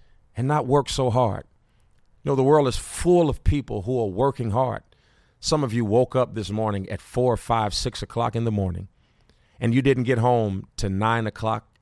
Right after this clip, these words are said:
at night, but you're still unfulfilled. You're still frustrated. You're still angry. You're still mad. And you know what? Some of you downright want to quit.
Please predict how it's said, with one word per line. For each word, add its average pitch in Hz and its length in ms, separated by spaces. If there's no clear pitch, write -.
at 107 200
night, 90 260
but 131 140
you're 117 120
still 127 380
unfulfilled. 113 680
You're 110 140
still 123 280
frustrated. 98 640
You're 110 140
still 117 340
angry. 90 540
You're 135 80
still 165 240
mad. 131 400
And 117 140
you 127 80
know 143 160
what? 156 260
Some 160 300
of 113 120
you 110 140
downright 117 720
want 107 380
to - 80
quit. - 340